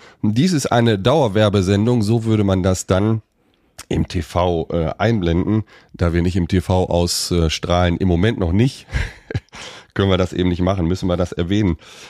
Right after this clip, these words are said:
Äh, lieber Sascha, wir fangen gleich an. Äh, sag mal, wie bist du eigentlich in die Küchenmöbelwelt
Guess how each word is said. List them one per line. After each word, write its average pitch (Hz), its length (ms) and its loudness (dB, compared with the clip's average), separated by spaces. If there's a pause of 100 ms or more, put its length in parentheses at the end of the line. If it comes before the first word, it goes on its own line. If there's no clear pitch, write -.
Äh, - 180 -2
lieber 202 260 2
Sascha, 131 380 0
wir 139 100 0
fangen 180 260 -2
gleich 160 280 -2
an. 120 260 0
Äh, 104 80 -4 (100)
sag 123 140 0
mal, 139 220 0
wie 165 100 2
bist 185 280 -2
du 170 140 -2
eigentlich 135 400 -2
in 117 140 2
die 110 280 0 (140)
Küchenmöbelwelt 90 1040 0